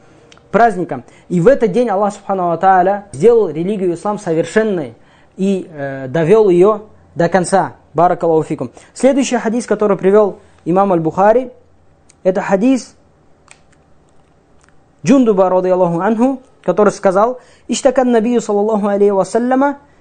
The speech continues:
фалям якум лейлатан ау лейлатейн", говорит. Однажды посланник Аллаха, саллаллаху алейхи вассаляма, заболел, то есть из-за того, что откровения перестали к нему не спосылаться,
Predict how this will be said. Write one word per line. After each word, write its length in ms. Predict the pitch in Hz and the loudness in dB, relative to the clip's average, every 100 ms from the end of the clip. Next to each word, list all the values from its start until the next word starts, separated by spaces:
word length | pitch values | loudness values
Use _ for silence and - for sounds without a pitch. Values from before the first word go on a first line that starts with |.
| _ | _
фалям 340 | - 202 254 | -2 0 2
якум 340 | 233 226 214 190 | 2 2 0 0
лейлатан 640 | 196 247 254 247 262 262 - _ _ | 2 2 0 -2 -4 -6 -14 _ _
ау 160 | 190 190 | -2 0
лейлатейн", 720 | 190 185 175 170 190 151 123 | 2 2 2 0 0 0 -4
говорит. 280 | 127 123 123 _ _ _ _ - | -14 -18 -18 _ _ _ _ -4
Однажды 460 | 170 254 277 247 | 0 2 2 0
посланник 380 | 214 208 233 214 | -2 -2 -2 -2
Аллаха, 240 | 208 208 | -2 -2
саллаллаху 400 | 190 202 196 208 | -2 -2 0 0
алейхи 160 | 202 196 | 0 2
вассаляма, 640 | 180 208 208 185 180 190 175 _ _ _ _ _ _ _ | 0 0 0 0 0 -4 -8 _ _ _ _ _ _ _
заболел, 560 | 135 160 170 190 247 180 - _ _ _ _ _ | -4 0 2 4 2 -2 -16 _ _ _ _ _
то 60 | 135 | -16
есть 140 | 127 | -8
из-за 160 | 147 160 | -4 -2
того, 200 | 185 196 | 0 -2
что 360 | - 170 170 - _ _ | 0 -2 -2 -12 _ _
откровения 720 | 156 - 175 226 220 170 160 | -8 0 2 4 2 -2 -6
перестали 520 | - 165 165 214 196 | -4 -4 0 0 0
к 100 | 170 | -2
нему 320 | 170 180 151 - | -2 -2 -6 -8
не 80 | 156 | -10
спосылаться, 760 | - 165 - 156 202 - 185 | -6 -6 0 0 0 -4 -8